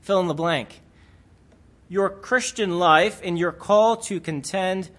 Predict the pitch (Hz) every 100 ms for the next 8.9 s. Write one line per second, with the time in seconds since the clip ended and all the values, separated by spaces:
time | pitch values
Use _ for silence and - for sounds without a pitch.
0 | - _ 165 147 135 - 160 160 156 -
1 | 143 - - 202 208 180 107 82 - -
2 | _ _ _ - 151 - 240 240 185 156
3 | 170 156 - 160 165 - - - _ _
4 | _ _ - 151 - - 185 165 - -
5 | - _ _ _ _ _ _ 170 165 -
6 | 226 180 - - - _ 151 156 151 -
7 | 226 208 160 - 233 220 160 143 139 147
8 | 151 160 196 185 208 226 156 117 92